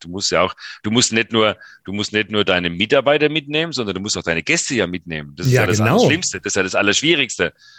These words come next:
Speaker 1: Weil das Team, das Team hast du ja jeden Tag da. Ich bin auch einer derjenigen, ähm, der sage, „Klar, das habe ich normalerweise im Bürojob, aber ich bin, ich koche unheimlich gerne in der Küche und ich bin auch unheimlich nah, nah an meinem Team dran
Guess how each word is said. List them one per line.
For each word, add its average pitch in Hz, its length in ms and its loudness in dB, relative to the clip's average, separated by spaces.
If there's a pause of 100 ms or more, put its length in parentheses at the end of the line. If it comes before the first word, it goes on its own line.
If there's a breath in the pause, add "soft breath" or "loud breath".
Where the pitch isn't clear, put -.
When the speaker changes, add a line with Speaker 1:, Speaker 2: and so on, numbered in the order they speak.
(200 soft breath)
Speaker 1:
Weil 90 160 0
das 82 160 -6
Team, 165 400 0
das 107 160 -4
Team 135 280 0
hast 127 180 0
du 135 40 2
ja 120 80 4
jeden 117 220 2
Tag 113 300 -2
da. 87 320 2 (140)
Ich - 100 -16
bin 101 140 -2
auch 98 120 0
einer 92 260 0
derjenigen, 120 540 0 (640 loud breath)
ähm, 98 340 2
der 87 120 2
sage, 90 280 4
„Klar, 87 240 4
das - 180 -2 (100)
habe 92 200 0
ich - 80 -2
normalerweise 90 600 2
im 80 60 -8
Bürojob, 120 540 2
aber 98 220 2
ich - 100 -4
bin, 101 540 -6 (220)
ich - 200 -6
koche 110 300 2
unheimlich 110 480 0
gerne 107 200 2
in 104 60 -2
der 95 80 2
Küche 135 320 0
und 123 80 -4
ich 110 120 -4
bin 110 120 0
auch 98 100 2
unheimlich 110 460 -2
nah, 104 480 2
nah 107 240 2
an 117 140 -2
meinem 98 280 -2
Team 120 220 -8
dran 120 300 -2